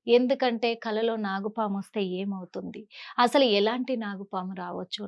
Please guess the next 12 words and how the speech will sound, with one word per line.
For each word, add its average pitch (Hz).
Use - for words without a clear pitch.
నాగప-, 247
నా-, 220
అసలు 240
నాగదోషం 240
అంటే 220
ఏంటి, 190
చాలా 349
రకాల 262
సందేహాలు 202
ఉంటాయి. 190
ఆ 226
సందేహాలన్నిటిపైన 220